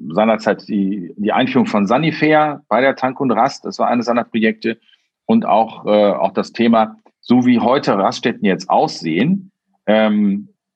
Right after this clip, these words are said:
ähm, das heißt, die, die, die neuen Raststätten, die werden ja alle nach dem gleichen System gebaut. Du hast ja heute nicht mehr vorne, äh, den Sprit und dann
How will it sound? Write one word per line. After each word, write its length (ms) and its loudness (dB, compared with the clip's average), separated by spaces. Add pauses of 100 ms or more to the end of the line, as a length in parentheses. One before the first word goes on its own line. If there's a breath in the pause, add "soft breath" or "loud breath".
(100)
ähm, 380 2
das 220 -4
heißt, 320 -4
die, 200 -2
die, 200 -4 (640)
die 640 -6
neuen 260 4
Raststätten, 340 -2
die 100 2
werden 140 2
ja 120 2
alle 160 2
nach 140 0
dem 100 0
gleichen 240 0
System 320 0
gebaut. 360 -2 (280 soft breath)
Du 100 -2
hast 160 -2
ja 120 2
heute 240 0
nicht 220 -4
mehr 120 -4
vorne, 600 0
äh, 140 -2
den 220 0
Sprit 320 -2
und 120 0
dann 720 -2